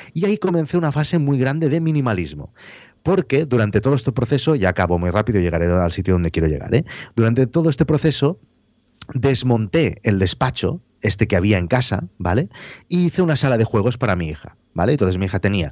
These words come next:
la sala de dormir y la sala de juegos, y por lo tanto yo en casa no tenía nada. Por lo tanto, cuando yo llegaba de la oficina no podía trabajar, en ses-, mm, ¿vale? Era como una trampa, ¿vale? Y entonces cuando me desmonté el, el despacho exterior,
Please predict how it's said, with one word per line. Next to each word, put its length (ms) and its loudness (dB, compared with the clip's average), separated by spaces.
la 120 0
sala 220 2
de 80 4
dormir 480 0
y 100 0
la 100 2
sala 200 2
de 40 -2
juegos, 340 -8
y 40 0
por 100 2
lo 80 4
tanto 200 0
yo 100 4
en 60 -2
casa 240 0
no 100 2
tenía 300 2
nada. 280 -6
Por 100 0
lo 40 4
tanto, 220 2
cuando 240 -2
yo 120 0
llegaba 300 0
de 80 2
la 60 0
oficina 380 -2
no 120 0
podía 300 0
trabajar, 460 -2
en 240 -4
ses-, 280 -8
mm, 580 -6
¿vale? 240 0
Era 140 2
como 180 0
una 140 2
trampa, 400 -2
¿vale? 240 -6
Y 160 4
entonces 320 2
cuando 260 2
me 80 2
desmonté 540 2
el, 300 2
el 120 2
despacho 440 0
exterior, 640 -2